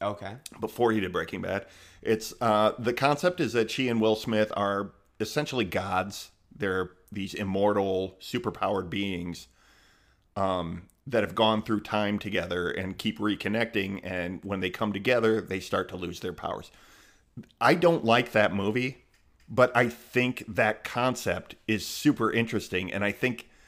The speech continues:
Speaker 2: at the end of the day, they didn't quite execute it well, but they were at least exploring that concept. Here, the concept gets brought in, it gets dropped in your lap, we're shown her breaking down, and then they just <laughs> abandon that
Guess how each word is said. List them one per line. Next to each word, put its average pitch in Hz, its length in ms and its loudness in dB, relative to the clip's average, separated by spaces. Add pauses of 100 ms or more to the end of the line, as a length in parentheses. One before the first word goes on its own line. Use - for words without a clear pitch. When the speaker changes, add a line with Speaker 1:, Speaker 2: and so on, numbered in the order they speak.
(340)
Speaker 2:
at 117 160 2
the 123 220 0
end 156 200 6
of 156 80 0
the 143 80 4
day, 113 340 4
they 107 140 0
didn't 120 300 -2
quite 107 500 2
execute 131 480 0
it 120 80 0
well, 135 180 2
but 127 180 0
they 131 100 4
were 127 200 2
at 127 120 2
least 127 240 2
exploring 117 600 2
that 95 200 0
concept. 95 600 -4 (300)
Here, 170 500 6
the - 140 -2
concept 117 460 0
gets 98 160 -4
brought 113 340 2
in, 104 340 0 (480)
it 95 140 -6
gets 90 200 -4
dropped 110 440 2
in 131 100 0
your 120 140 4
lap, 98 380 2 (500)
we're 92 160 -6
shown 120 540 2
her 107 360 2
breaking 107 460 0
down, 98 440 2 (380)
and 135 160 6
then 151 120 4
they 151 100 4
just 165 260 2
<laughs> - 0 -
abandon 147 680 4
that - 280 0